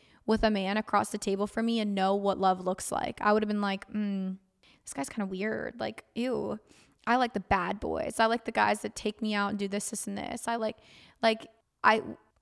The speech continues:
love and peace and healthy relationships, healthy homes.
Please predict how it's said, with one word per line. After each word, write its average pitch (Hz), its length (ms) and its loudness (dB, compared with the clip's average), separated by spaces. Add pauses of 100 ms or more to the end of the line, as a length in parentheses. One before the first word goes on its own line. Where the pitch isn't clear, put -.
(120)
love 226 800 4
and 214 220 -2
peace 220 800 -6
and 208 160 -4
healthy 247 760 0
relationships, 220 880 -2
healthy - 380 -4
homes. 208 540 -2